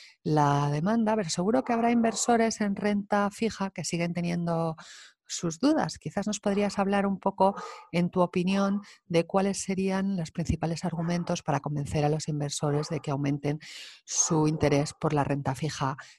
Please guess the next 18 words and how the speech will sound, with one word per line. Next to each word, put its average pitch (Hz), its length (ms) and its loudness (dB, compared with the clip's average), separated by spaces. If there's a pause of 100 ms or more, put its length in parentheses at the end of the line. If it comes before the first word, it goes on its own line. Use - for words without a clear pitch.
china 247 380 0 (360)
ahora 147 140 0
mismo. 156 420 -4 (220)
Por - 140 -2
supuesto, 160 580 -2 (220)
si - 240 -4
nos 165 160 -2
fijamos 247 420 2
en 285 80 2
la 269 140 2
gráfica 233 540 -2
que 214 80 -2
hemos 196 200 -2
preparado, 196 720 0 (3500)
ahí 202 220 4
verás 220 580 4
que 151 480 0 (1700)
te-, - 180 -12